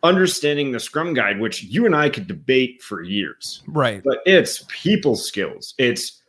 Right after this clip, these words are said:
Speaker 1: product development skills. It's organizational impediment removing skills. It's talking up. It's presentation. It's teaching. There's all these things that you need to work on,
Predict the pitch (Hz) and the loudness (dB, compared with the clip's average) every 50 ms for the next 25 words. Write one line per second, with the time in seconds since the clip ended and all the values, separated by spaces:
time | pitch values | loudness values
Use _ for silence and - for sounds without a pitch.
0 | _ _ - - - - 170 180 202 196 190 - - 151 135 135 147 139 127 110 | _ _ -14 -8 -4 0 2 4 4 4 4 2 2 0 2 4 4 4 2 2
1 | 104 110 101 - - - - - 98 82 71 62 57 - - - - 131 131 - | 0 -4 -8 -8 -10 -10 -8 -6 -8 -8 -8 -12 -14 -16 -6 -2 0 0 0 0
2 | - - - 180 196 196 196 185 165 127 170 170 - - 151 135 123 120 110 - | -2 2 4 4 4 4 2 0 0 0 -2 -2 -2 -2 -2 0 0 -2 -2 -4
3 | - 208 214 226 190 143 - 120 120 110 107 95 95 92 92 - - 101 90 80 | -2 0 0 2 2 0 0 0 -2 -2 -2 -2 -4 -4 -6 -8 -8 -10 -10 -8
4 | - 156 - - - - - 220 208 - 175 131 104 95 - 110 104 - - - | -8 -8 -8 -8 -6 0 2 2 2 2 2 0 0 -2 -4 -6 -10 -8 -2 -2
5 | 196 202 - 185 180 - 139 113 107 - 101 98 95 95 - - - - 226 226 | 0 0 0 -2 -2 -2 -2 -2 -2 -2 -4 -4 -4 -4 -6 -6 -2 0 0 0
6 | - - - 214 - - - _ _ - - _ - - 120 - - _ - 214 | 0 0 -2 -4 -4 -6 -12 _ _ -20 -20 _ -4 -4 -4 -4 -4 _ 2 4
7 | 226 220 233 196 202 202 196 185 - - 160 156 151 143 - 110 - - 123 127 | 4 6 4 4 2 2 0 0 -2 -2 -2 0 0 0 -2 -4 -4 0 2 2
8 | 127 127 123 123 - 107 98 127 143 143 - 113 101 95 | 4 4 2 2 0 -2 0 0 0 0 0 0 -2 -2